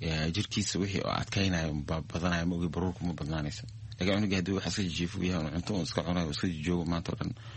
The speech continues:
waxaa waaye waxyaabaha, maarkino, eh, sababay cunuga neto inuu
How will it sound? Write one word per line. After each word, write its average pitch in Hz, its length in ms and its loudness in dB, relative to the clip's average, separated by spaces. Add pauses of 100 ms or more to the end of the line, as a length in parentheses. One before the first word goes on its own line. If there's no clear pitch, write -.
(200)
waxaa - 180 0
waaye 80 300 0 (240)
waxyaabaha, 80 400 0
maarkino, 80 360 2 (360)
eh, 78 320 2
sababay 87 400 4
cunuga 82 260 0
neto 80 260 -2
inuu 76 280 -2